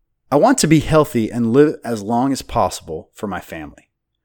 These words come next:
I also have other meaningful motivation, including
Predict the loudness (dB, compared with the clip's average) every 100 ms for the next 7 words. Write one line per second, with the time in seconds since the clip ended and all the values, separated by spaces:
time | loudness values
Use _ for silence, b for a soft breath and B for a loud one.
0 | B B B 2 2 2 -4 -2 -4 -4
1 | 2 4 6 4 0 -4 -8 -8 -8 -8
2 | -10 -10 -10 -12 -14 -10 -10 -8